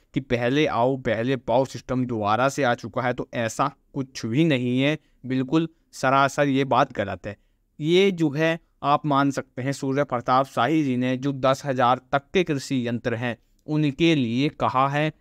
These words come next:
कि दस हज़ार तक के जितने भी कृषि यंत्र हैं उन पर जो है पहले आओ पहले पाओ होगा। दस हज़ार से ऊपर वाले जो कृषि यंत्र हैं उन पर ई लॉटरी ही होगा। ठीक है,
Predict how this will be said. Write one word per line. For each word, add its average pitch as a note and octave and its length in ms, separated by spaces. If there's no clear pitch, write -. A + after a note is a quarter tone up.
कि C3+ 80
दस C3 460
हज़ार B2+ 380
तक C3+ 180
के C#3+ 100
जितने C3+ 280
भी D#3+ 100
कृषि C#3 420
यंत्र B2 240
हैं C3+ 380
उन C#3+ 280
पर F#3 120
जो C3+ 140
है C3+ 80
पहले B2 340
आओ B2+ 120
पहले A#2 260
पाओ B2 280
होगा। C3 220
दस C3+ 240
हज़ार C#3 280
से D#3 160
ऊपर D#3+ 280
वाले C3+ 400
जो C#3+ 120
कृषि C3 400
यंत्र A#2+ 220
हैं C#3+ 80
उन B2 160
पर C#3 200
ई C#3 140
लॉटरी A2 460
ही C3 220
होगा। G#2 320
ठीक C3 320
है, D3+ 140